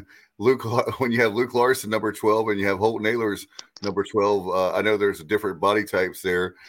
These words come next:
um, but set up for a fake field goal with Daffer. He's gonna try a forty-five yarder. Guys, this is, are you nervous? You know, like that, and all of a sudden, Holton throws it to, <laughs> to, uh, one of the guys, and boom, you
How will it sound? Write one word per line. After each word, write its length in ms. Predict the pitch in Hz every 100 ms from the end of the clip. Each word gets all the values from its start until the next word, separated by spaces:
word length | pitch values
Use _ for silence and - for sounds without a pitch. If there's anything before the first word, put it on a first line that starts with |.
| - -
um, 600 | 101 95 95 90 85 78
but 220 | 101 98 82
set 320 | - - 123 120
up 120 | -
for 120 | 123
a 60 | 110
fake 320 | 117 117 -
field 220 | 113 110
goal 180 | 113 110
with 120 | 95
Daffer. 520 | 107 107 110 117 113
He's 140 | 110 107
gonna 180 | 113
try 460 | 101 120 110 117 113 - _ _ _
a 80 | 101
forty-five 640 | - 127 127 123 120 113 113
yarder. 380 | 120 123 113
Guys, 440 | 101 113 117 117 107
this 180 | 110 113
is, 180 | 101 92 92 101
are 80 | 107
you 120 | 104
nervous? 560 | 104 131 139 135 - 104
You 120 | 98
know, 140 | 101
like 160 | 98 98
that, 140 | 107
and 100 | 101
all 100 | 104
of 60 | 104
a 60 |
sudden, 400 | 104 117 104 98 - _ _
Holton 340 | - 110 95 95
throws 320 | 104 104 101
it 120 | 101
to, 200 | - 98 101 - 107
<laughs> 220 | _ 95
to, 320 | - 107 98
uh, 160 | 95 95 - - _ -
one 140 | 107
of 60 | 98
the 80 |
guys, 440 | 95 98 98 98 92
and 160 | 87 82
boom, 240 | 104 98
you 80 | 87